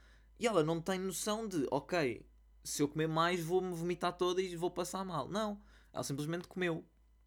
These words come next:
Claro que pronto, ela agora já está bem e nós já, já percebemos que se for para lhe dar alguma coisa é tipo, damos um osso hoje e damos outro amanhã, não pode ser tipo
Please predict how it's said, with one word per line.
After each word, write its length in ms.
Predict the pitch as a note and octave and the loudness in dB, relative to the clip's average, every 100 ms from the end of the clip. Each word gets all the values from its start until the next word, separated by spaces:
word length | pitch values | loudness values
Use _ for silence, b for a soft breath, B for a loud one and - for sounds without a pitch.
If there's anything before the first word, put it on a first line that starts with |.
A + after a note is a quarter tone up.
| _ _ _ _ _ _ - | _ _ _ _ _ _ -6
Claro 180 | D3 D3+ | -4 -4
que 60 | |
pronto, 220 | - A2+ | -6 -4
ela 120 | G#2+ A2 | -2 0
agora 240 | A#2 A#2+ | 0 -2
já 100 | A#2+ | -2
está 180 | A#2+ B2+ | -2 -2
bem 380 | C3 E3 D#3+ A2+ | 0 -2 -4 -6
e 40 | |
nós 260 | A2+ A2+ G#2+ | -6 -6 -4
já, 260 | A2+ A2 | -4 -4
já 140 | A2 G#2+ | -6 -8
percebemos 420 | - B2+ B2 A#2+ | -8 -8 -8 -8
que 340 | - B2 A#2+ B B B B B | -6 -4 -4 B B B B B
se 140 | - | -6
for 100 | - | -4
para 140 | B2+ C3 | 0 0
lhe 20 | |
dar 60 | C3 | 0
alguma 200 | C3 B2+ | -2 0
coisa 260 | D3+ D3+ | 2 2
é 20 | |
tipo, 260 | D3+ D3 B2 | 2 -2 -2
damos 300 | B2+ C3+ B2 | -2 -2 -2
um 260 | C3+ C3+ D3 | -4 0 0
osso 460 | D#3+ D#3+ - - | 0 -2 -6 -2
hoje 460 | D3 E3+ F3+ F3+ F3+ | 2 4 2 0 -2
e 40 | |
damos 320 | D3+ D3 C#3 | 0 0 0
outro 240 | C#3+ C#3+ C#3 | 0 0 -2
amanhã, 460 | C#3 C#3+ C3 A2+ | -2 -4 -4 -6
não 180 | A2 A2 | -6 -8
pode 240 | G#2+ A2+ A2+ | -4 -4 -2
ser 120 | B2 | -4
tipo 240 | A#2 A#2+ | -4 -6